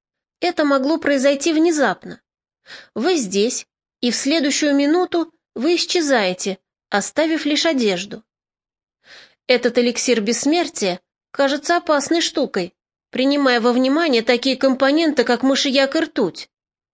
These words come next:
Верно. Вам должно быть известно, что при лечении болезней постоянно используют ядовитые вещества.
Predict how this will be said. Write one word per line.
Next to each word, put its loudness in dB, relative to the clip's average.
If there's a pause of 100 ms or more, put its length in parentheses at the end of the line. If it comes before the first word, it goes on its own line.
(420)
Верно. -4 (600)
Вам 0
должно 2
быть -2
известно, 0 (260)
что -2
при 0
лечении 0
болезней 2
постоянно 0
используют 0
ядовитые 0
вещества. -2